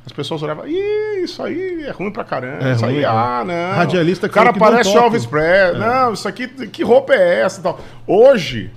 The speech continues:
Speaker 1: Milionário José Rico, pra quem é da música sertaneja, co-, são midas, isso realmente são, vozes incríveis e, e artistas incríveis.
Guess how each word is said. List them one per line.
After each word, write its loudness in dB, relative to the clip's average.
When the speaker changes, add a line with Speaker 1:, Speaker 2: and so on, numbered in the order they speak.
Speaker 1:
Milionário 0
José -4
Rico, -6
pra -6
quem -8
é -4
da -4
música -8
sertaneja, -6
co-, -14
são -10
midas, -8
isso -16
realmente -6
são, -8
vozes -6
incríveis -10
e, -12
e -6
artistas -10
incríveis. -10